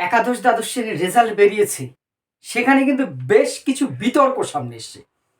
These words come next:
সংবাদপত্রে এই খবরটা পড়লাম, তার বাইরেও এমনি বিভিন্ন সোর্স থেকে জানতে পারছিলাম। আপনারাও জানেন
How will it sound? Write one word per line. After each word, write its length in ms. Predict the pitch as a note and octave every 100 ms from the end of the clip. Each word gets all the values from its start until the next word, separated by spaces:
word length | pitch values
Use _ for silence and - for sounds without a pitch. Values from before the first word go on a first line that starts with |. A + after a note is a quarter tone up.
| _ _ _ _ _ - -
সংবাদপত্রে 560 | F#3 A3 B3 B3+ B3+ A#3
এই 60 | A3+
খবরটা 300 | G3+ A3 G#3+ -
পড়লাম, 280 | G#3 E3 B2 - _ -
তার 120 | F3+ -
বাইরেও 300 | C#3+ F#3+ A#3
এমনি 180 | A3+ G#3+ G3+
বিভিন্ন 220 | G3+ G3+ F#3+
সোর্স 160 | F#3 -
থেকে 140 | F#3 E3
জানতে 200 | F3 G3 E3+
পারছিলাম। 400 | D3+ C3+ B2 - - _ _ _ _ - D#3
আপনারাও 300 | E3+ F#3+ F#3+
জানেন 200 | F3+ D3+